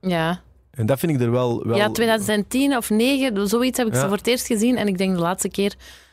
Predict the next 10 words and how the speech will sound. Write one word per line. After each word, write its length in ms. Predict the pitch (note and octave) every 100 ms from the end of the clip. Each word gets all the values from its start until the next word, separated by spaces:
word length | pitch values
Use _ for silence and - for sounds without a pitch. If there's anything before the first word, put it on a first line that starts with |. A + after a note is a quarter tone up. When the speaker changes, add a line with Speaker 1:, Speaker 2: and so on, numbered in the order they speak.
| _
Speaker 1:
was 160 | F3 F3
dan 100 | F3+
een 120 | E3
paar 200 | E3 F3+
jaar 140 | F3+
geleden 380 | E3+ E3 F3 F#3
op 120 | E3+
Groesrock. 560 | - F3+ F#3 F#3+ G3 - - _ _ _ _
Speaker 2:
Ja. 160 | - G#2+
Speaker 1:
Ehm, 600 | E3 D#3+ D#3 D#3 D3+ D3+